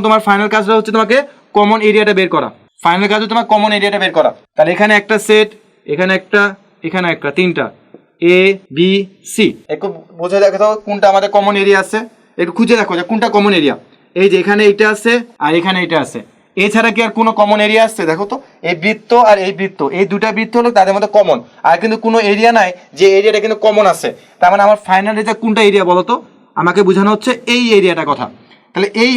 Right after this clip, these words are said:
এরিয়াটা আসলে এখানে কোথায় আছে? এই এরিয়াটা এখানে আছে, এই জায়গাটা,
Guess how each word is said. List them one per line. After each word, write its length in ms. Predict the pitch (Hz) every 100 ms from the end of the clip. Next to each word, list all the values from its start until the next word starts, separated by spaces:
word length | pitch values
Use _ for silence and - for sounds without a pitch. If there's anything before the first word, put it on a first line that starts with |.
| 247
এরিয়াটা 280 | 240 240 240
আসলে 160 | 240 233
এখানে 140 | 233 226
কোথায় 200 | 214 226 185
আছে? 160 | - 113 _ _ _ _ 196
এই 80 | 226 226
এরিয়াটা 240 | 220 220 208
এখানে 140 | 220 220
আছে, 80 | 226
এই 60 | 247 220
জায়গাটা, 280 | 185 135